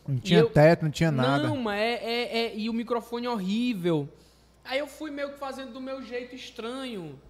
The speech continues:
Speaker 2: e brincando com os defeitos. E aí, tal hora, eu fiquei puto, peguei a camisa do Calcaia Ordinário e joguei no chão. Meio puto, fingindo estar brigando com todo mundo. Só que eu ia consertar isso na volta.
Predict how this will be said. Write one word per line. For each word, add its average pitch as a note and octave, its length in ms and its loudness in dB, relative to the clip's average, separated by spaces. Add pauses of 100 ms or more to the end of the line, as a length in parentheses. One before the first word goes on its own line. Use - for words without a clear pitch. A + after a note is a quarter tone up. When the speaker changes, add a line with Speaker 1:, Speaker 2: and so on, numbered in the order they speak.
(380)
Speaker 2:
e G3+ 80 -8
brincando A#3 480 -4
com A#3 120 -10
os G#3+ 120 -8
defeitos. G#3+ 880 2
E G#3+ 80 4
aí, A3 180 4
tal A3 240 2
hora, A#3 140 4
eu A3+ 40 4
fiquei A#3 240 -6
puto, A3+ 480 -6
peguei G#3+ 280 -8
a G#3+ 40 -8
camisa G#3 480 -10 (420)
do F#3 100 -14
Calcaia G#3+ 300 -8
Ordinário A3 480 -12
e A3 40 -16
joguei G#3 280 -14
no C#4 120 -12
chão. - 420 -20 (1300)
Meio A3+ 320 4
puto, C4+ 440 -4 (100)
fingindo A#3+ 460 -6
estar A#3+ 280 -6
brigando A3+ 420 -2
com A#3 140 -6
todo A3+ 280 0
mundo. A3+ 560 -8 (420)
Só A#3 200 -4
que A#3+ 120 -4
eu B3 120 0
ia D#4 160 0
consertar A3+ 600 -8
isso G3+ 220 -8
na A3 140 -8
volta. G#3+ 640 -6